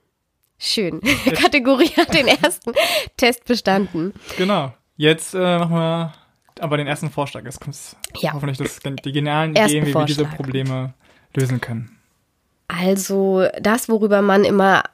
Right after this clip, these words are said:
Speaker 1: vielleicht als erstes nachdenkt und auch, mm, darüber lesen kann, ist, mein Gott, diese ganzen Flüge müssen einfach viel teurer werden, damit
Speaker 2: Mhm.
Speaker 1: nicht mehr so viele Leute fliegen. Also grundsätzlich ist das Ziel irgendwie,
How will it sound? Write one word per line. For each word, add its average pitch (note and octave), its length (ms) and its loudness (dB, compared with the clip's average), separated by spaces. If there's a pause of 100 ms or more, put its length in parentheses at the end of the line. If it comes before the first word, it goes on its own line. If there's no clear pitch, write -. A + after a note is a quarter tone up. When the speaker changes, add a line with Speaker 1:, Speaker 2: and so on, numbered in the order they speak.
(260)
Speaker 1:
vielleicht E3+ 240 -2
als D3+ 120 -2
erstes G#3 340 -2
nachdenkt F#3+ 600 0
und E3 480 -2
auch, D#3+ 640 -4 (520)
mm, D#3 300 0
darüber D#3 1000 -4 (100)
lesen A3+ 380 4
kann, F#3+ 300 0
ist, - 440 -2 (380)
mein F3 220 4
Gott, F3 200 0
diese E3+ 140 -2
ganzen E3+ 320 -4
Flüge F3 240 0
müssen E3 240 -2
einfach D#3 240 -8
viel D#3 140 -4
teurer G#3 360 0
werden, A#3+ 380 2 (300)
damit D3 320 4
Speaker 2:
Mhm. F#3 60 2
Speaker 1:
nicht F3+ 120 0
mehr F3+ 120 4
so F3 60 -2
viele F3 220 -4
Leute D#3+ 340 -2
fliegen. D3+ 360 -8
Also E3+ 300 -6 (320)
grundsätzlich A3+ 560 2
ist G3 160 -4
das F3 200 -2
Ziel A#3+ 280 -2
irgendwie, G3 560 0